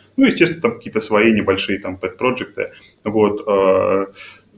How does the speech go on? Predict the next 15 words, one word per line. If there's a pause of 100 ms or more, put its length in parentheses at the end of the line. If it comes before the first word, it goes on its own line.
(180)
в
некоторой
степени,
на
мой
взгляд,
React,
ну,
и
Angular,
наверное,
тоже
в
некоторой
степени,